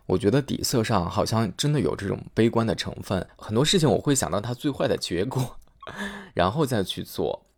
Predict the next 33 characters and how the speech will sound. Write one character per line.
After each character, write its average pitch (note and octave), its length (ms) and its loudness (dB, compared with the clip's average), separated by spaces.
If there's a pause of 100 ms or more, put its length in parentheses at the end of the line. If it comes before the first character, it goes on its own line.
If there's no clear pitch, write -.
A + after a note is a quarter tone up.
(120)
但 E3+ 180 0
你 G2 60 0
要 B2+ 120 2
说 C#3 180 -4
我 G#2 120 0
是 - 220 -2
一 A2+ 140 0
个 C3 340 0 (160)
完 G#2 180 0
全 C#3 200 -2
悲 G#2+ 120 2
观 G2+ 160 0
的 G2 100 0
人 F2+ 140 -2
吗？ F2 140 -6
我 G2 160 -2
又 F3+ 120 0
不 - 220 -12
是。 - 400 -4 (180)
我 G#2+ 120 -2
又 D#3+ 120 0
觉 A2 200 -2
得 C3+ 80 0
我 G2 160 0
是 A#2 140 -6
在 B2+ 140 -2
悲 B2+ 160 -2
观 B2+ 160 -4
的 C3 80 -6
底 - 160 -8
色 A#2+ 200 -4
之 A2+ 200 -6
上， A2 360 -4